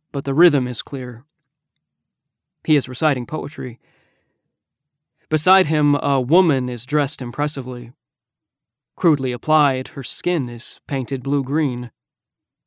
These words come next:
As part of the decoration, a long branch rises from her back. It splits at the top to smaller branches resembling a hand. The wooden fingers clutch a woven orb.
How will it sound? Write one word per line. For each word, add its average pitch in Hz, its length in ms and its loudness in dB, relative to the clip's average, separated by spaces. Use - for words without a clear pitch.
As 139 160 -2
part 156 220 4
of 123 100 -4
the 139 80 0
decoration, 143 720 2
a 139 140 0
long 156 360 4
branch 147 480 2
rises 147 540 2
from 127 160 -4
her 123 100 -6
back. 139 440 -2
It 147 140 -6
splits - 340 4
at 139 80 -4
the 139 60 -8
top 143 400 0
to 127 240 -8
smaller 156 440 2
branches 127 600 -8
resembling 127 500 -6
a 120 40 -10
hand. 135 500 -4
The 160 80 4
wooden 160 260 8
fingers 143 500 2
clutch 143 300 -6
a 135 60 -4
woven 131 400 0
orb. 127 560 -10